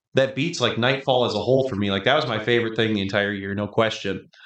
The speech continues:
And this figure is well deserving, I think, of top two. I mean, I hope that somebody figures out a way to, like, play him in tournament.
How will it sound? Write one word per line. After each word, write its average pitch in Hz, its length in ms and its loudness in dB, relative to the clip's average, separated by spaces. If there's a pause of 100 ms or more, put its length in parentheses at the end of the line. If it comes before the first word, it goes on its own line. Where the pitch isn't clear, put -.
(320)
And 120 220 2
this - 180 -4
figure 143 340 0
is 107 260 -2
well 131 280 4
deserving, 107 420 0
I 104 120 2
think, 110 160 -2
of 104 120 -4
top 107 320 -2
two. 107 360 -2 (380)
I 113 80 2
mean, 110 340 -2 (800)
I 170 160 2
hope 220 240 0
that 180 140 0
somebody 151 280 0
figures 120 320 0
out 107 180 2
a 104 40 -2
way 107 280 2
to, 104 100 -2
like, 104 200 0
play 110 240 2
him 101 180 0
in 98 260 -2
tournament. 98 420 0